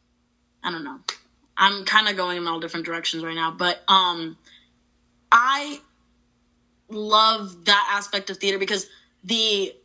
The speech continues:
dissecting theater and, like, its culture as a whole, you can dissect, but the,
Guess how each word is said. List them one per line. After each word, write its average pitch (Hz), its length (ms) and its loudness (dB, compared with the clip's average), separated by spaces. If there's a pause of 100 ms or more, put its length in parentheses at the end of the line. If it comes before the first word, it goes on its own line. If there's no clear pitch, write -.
(300)
dissecting 277 680 2
theater 240 680 0
and, 202 140 -2
like, 185 300 -4
its 202 120 0
culture 190 760 -2
as 196 160 2
a 185 60 -4
whole, 208 540 -4
you 240 100 -8
can 254 120 0
dissect, 254 600 -2 (440)
but 190 360 0 (1040)
the, 190 480 0